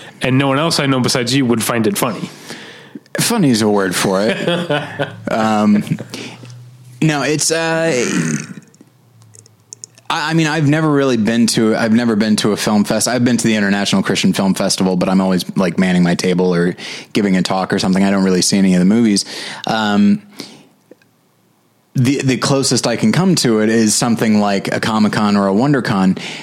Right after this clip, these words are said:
Speaker 2: and Comic-Con especially, much more so than WonderCon, I would say. The, the social element of it is something that I really like, and so I
Speaker 1: Hmm.
Speaker 2: didn't go to Comic-Con this year,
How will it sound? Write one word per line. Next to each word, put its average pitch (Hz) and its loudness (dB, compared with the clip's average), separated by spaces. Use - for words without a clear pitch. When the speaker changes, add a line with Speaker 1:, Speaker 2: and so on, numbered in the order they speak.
Speaker 2:
and 123 0
Comic-Con 160 0
especially, 110 0
much 131 2
more 113 2
so 101 0
than 95 4
WonderCon, 95 2
I 92 2
would 92 0
say. 87 -2
The, 117 0
the 123 0
social 156 0
element 110 2
of 107 0
it 98 2
is 98 2
something 101 0
that 98 2
I 95 0
really 95 2
like, 90 0
and 95 2
so 101 0
I 101 0
Speaker 1:
Hmm. 101 0
Speaker 2:
didn't 113 4
go 110 2
to 104 -2
Comic-Con 98 2
this 98 0
year, 98 0